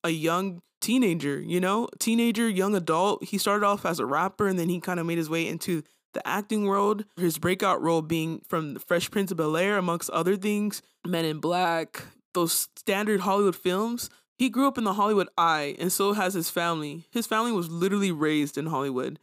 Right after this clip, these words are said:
So I understand that. And so many people have stuff to say. Technology is growing, so people utilize those social media platforms every day and still talk about that man.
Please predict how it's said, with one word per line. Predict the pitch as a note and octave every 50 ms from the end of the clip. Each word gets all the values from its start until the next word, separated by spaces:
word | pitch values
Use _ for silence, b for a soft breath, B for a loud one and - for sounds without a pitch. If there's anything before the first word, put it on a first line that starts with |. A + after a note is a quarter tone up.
| _ -
So | - - - F3 E3 D#3+ - -
I | E3+ F3 G3
understand | G3+ G#3+ G3 F#3 - - D#3+ D#3+ D#3+ D#3+ D3+
that. | D3 C#3 A#2 - _ _ _ _ -
And | - E3 E3+ D#3 D3+ C#3+ - - - E3+ E3+
so | - - - G#3
many | G#3+ A3+ A3 A3
people | - - A3 G3+ G#3 G3
have | G3+ F#3 F3
stuff | - - G3+ G3 -
to | - E3+
say. | - - E3 D#3+ D#3+ E3 F3+ G3 b b b b _
Technology | - - G#3 F3 F#3 F3+ F#3 G3 F#3 G#3 G#3
is | F#3 F3
growing, | - - E3 D#3+ F3+ F#3 F3 D3+ D#3
so | - - D#3+
people | D#3+ - F#3+ F#3+ F3+ G3 F#3 F#3 F3+ F3+ F3+ E3 -
utilize | D#3+ E3 E3+ F3 F3 E3 D#3+ D#3+ E3 -
those | E3 D#3 D#3
social | - F3 F3 F#3 - F3+
media | E3+ E3+ F3 E3+
platforms | E3 - F#3 D#3+ E3+ - - F3 E3+ E3+ D#3+ -
every | - D#3+ E3 E3+ F3+ F3
day | D#3+ E3 D#3+ D#3+ D3+
and | C#3+ C3+
still | - - F#3 F#3+ F#3+
talk | F#3 - - D#3+ D3 D#3+ -
about | D#3+ D#3+ E3 D#3+ -
that | D#3+ D#3+ -
man. | - D3+ D3+ D3+ - - D#3